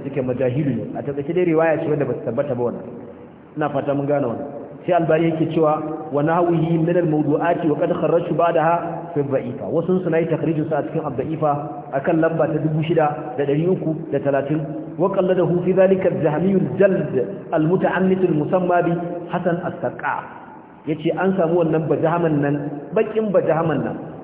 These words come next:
Hasan as-Saqqa ya makale wa waɗannan maganganu na Khatibu fi ta'liqihi ala daf'i shubhi at-tashbih. Da ya ta'liqi akan littafin, a, daf'u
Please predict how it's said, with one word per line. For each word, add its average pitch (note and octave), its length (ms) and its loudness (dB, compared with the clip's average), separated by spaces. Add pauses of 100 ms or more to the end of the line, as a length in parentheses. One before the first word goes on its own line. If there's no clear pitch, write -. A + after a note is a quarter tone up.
(140)
Hasan F3+ 380 0
as-Saqqa - 580 -4 (920)
ya D#3 320 2
makale D#3+ 540 2
wa D3+ 240 4
waɗannan D3+ 420 0
maganganu B2+ 440 0
na D#3 100 2
Khatibu D#3 460 0 (400)
fi - 160 0
ta'liqihi D#3 600 2
ala D3 220 2
daf'i E3 600 -2
shubhi E3+ 260 0
at-tashbih. D#3 720 -4 (500)
Da D3+ 100 2
ya F#3+ 160 6
ta'liqi F3+ 400 4
akan E3+ 260 2
littafin, E3+ 460 2 (460)
a, C#3+ 140 -2 (360)
daf'u F#3+ 360 2